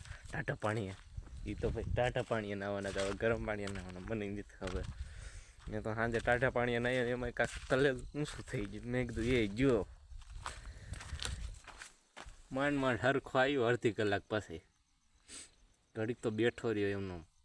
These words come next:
ઘરમાં જઈને. મેં કીધું કાંઈક હરખો આવે તો સારું હવે.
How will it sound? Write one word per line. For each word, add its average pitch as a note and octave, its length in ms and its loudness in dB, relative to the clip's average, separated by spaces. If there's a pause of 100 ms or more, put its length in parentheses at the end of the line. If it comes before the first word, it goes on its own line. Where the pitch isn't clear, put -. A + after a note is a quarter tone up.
(220)
ઘરમાં G2+ 440 0
જઈને. A2+ 280 2 (300)
મેં G#2 120 -6
કીધું G#2 200 -6
કાંઈક G2+ 220 -4
હરખો G#2+ 280 -2
આવે G#2+ 240 0
તો G2 60 -8 (100)
સારું G2+ 280 -2
હવે. D#2 200 -12